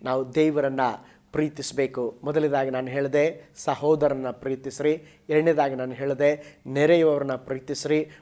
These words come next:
ಮೂರನೇದಾಗಿ ನಾನು ಹೇಳಿದೆ, ವೈರಿಯನ್ನ ಪ್ರೀತಿಸ್ರಿ. ನಾಲ್ಕನೇದಾಗಿ, ಎಲ್ಲದಕ್ಕಿಂತ ಹೆಚ್ಚಾಗಿ ದೇವರನ್ನ ಪ್ರೀತಿಸ್ರಿ. ಯೋಹಾನ ಬರೆದ ಸುವಾರ್ತೆ ಇಪ್ಪತ್ತೊಂದನೇ ಅಧ್ಯಾಯ ಹದಿನೈದನೇ ವಾಕ್ಯ,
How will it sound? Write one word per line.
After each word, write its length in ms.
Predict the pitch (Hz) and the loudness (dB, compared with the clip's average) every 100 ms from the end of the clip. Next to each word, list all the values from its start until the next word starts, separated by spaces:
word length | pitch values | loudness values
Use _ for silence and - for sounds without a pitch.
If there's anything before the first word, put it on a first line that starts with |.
| - | -4
ಮೂರನೇದಾಗಿ 540 | 147 196 185 147 139 127 | 4 4 4 0 -2 -2
ನಾನು 160 | 120 | -8
ಹೇಳಿದೆ, 540 | 117 139 139 139 - - - | -6 -2 4 4 2 -10 -6
ವೈರಿಯನ್ನ 460 | 147 233 220 165 139 | 0 0 0 -2 -4
ಪ್ರೀತಿಸ್ರಿ. 720 | - 139 135 139 - 139 113 - - - | -6 -6 -4 -6 -2 -2 -2 -10 -20 -14
ನಾಲ್ಕನೇದಾಗಿ, 1080 | 143 143 180 180 147 143 131 127 127 139 120 - - - | -6 -2 -2 -2 -4 -4 -2 -4 0 -2 -2 -10 -18 -2
ಎಲ್ಲದಕ್ಕಿಂತ 920 | 151 196 202 196 170 147 143 131 127 123 110 - _ | 0 2 2 2 2 -2 -2 -6 0 0 -2 -12 _
ಹೆಚ್ಚಾಗಿ 880 | - 170 170 - 147 139 147 131 - - - 131 | -4 -4 -4 -2 0 0 2 2 0 -14 -16 -6
ದೇವರನ್ನ 560 | 151 160 143 135 135 131 117 - - _ - | -2 -2 -2 -4 -2 0 -2 -4 -20 _ -4
ಪ್ರೀತಿಸ್ರಿ. 800 | 151 135 131 127 147 139 113 - - _ - | -2 -2 -6 -6 0 0 0 -10 -20 _ 0
ಯೋಹಾನ 260 | 160 147 | 0 0
ಬರೆದ 260 | 143 139 135 | -2 -2 -2
ಸುವಾರ್ತೆ 680 | - 143 143 139 156 120 - - 175 | -8 -4 -2 0 0 0 -2 -14 -12
ಇಪ್ಪತ್ತೊಂದನೇ 640 | - 180 - 143 139 135 | 0 0 0 -4 -4 -4
ಅಧ್ಯಾಯ 420 | 127 120 147 147 139 - - - | -4 -2 2 4 2 0 -20 -16
ಹದಿನೈದನೇ 600 | - 147 165 160 147 143 | -8 -4 -2 -2 -2 -4
ವಾಕ್ಯ, 500 | 123 135 - - 131 | 0 -2 -2 0 0